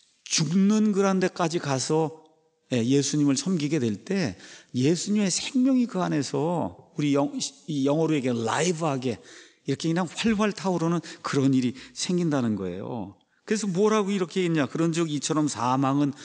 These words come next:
우리 안에서 일하고 생명은 너희 안에서 일하느니라."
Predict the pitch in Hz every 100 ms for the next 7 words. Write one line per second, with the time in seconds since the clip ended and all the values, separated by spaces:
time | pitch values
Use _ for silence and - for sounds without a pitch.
0 | - - 127 127 127 123 113 131 110 104
1 | 95 117 123 92 - - - - - 165
2 | 147 135 139 - - - 120 127 135 127
3 | 120 113 120 113 104 95 95 95